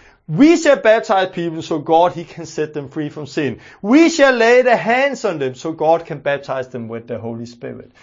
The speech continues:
So God need us to do it. And I've seen hundreds of people get baptized with the Holy Spirit.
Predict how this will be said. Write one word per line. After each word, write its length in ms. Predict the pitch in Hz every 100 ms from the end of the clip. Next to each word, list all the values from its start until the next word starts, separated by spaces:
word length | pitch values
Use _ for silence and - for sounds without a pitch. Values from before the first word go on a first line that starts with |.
| - _
So 440 | - 240 247 - -
God 440 | - 262 311 320 254
need 380 | 233 302 330 277
us 360 | 233 277 277
to 180 | - 277
do 400 | 196 269 302 311
it. 140 | 247
And 180 | - 240
I've 240 | 277 320 -
seen 420 | - 311 311 - -
hundreds 560 | - 302 320 320 294
of 320 | 247 233 240
people 400 | - 240 254 247
get 240 | 233 220 220
baptized 600 | 214 226 226 202 202 -
with 160 | 190
the 120 | 190 165
Holy 280 | 196 196
Spirit. 520 | 190 - 208 156 101